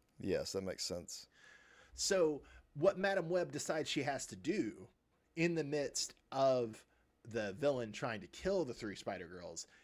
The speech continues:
Speaker 2: is she has to leave them and go to Peru for a week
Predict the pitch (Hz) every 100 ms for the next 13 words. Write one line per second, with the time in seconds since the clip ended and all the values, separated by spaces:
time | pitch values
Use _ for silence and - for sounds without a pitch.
0 | _ 147 139 165 151 175 - 165 131 127
1 | 170 208 190 147 135 107 92 90 - _
2 | 139 127 143 151 127 - 120 120 151 143
3 | - 120 104 95 123 107 -